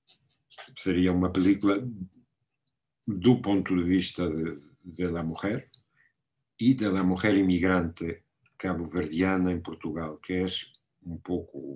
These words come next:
es un cliché, como todas las mujeres inmigrantes en todo,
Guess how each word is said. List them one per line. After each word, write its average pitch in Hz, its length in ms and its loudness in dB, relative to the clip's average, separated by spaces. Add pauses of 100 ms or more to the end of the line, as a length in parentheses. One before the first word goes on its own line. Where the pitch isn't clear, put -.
(420)
es - 120 -14
un 82 120 -8
cliché, 95 680 4
como 76 180 -12 (100)
todas 85 380 -4
las 85 180 -8
mujeres 82 480 -4
inmigrantes 82 720 -6
en 78 80 -10
todo, 78 460 -8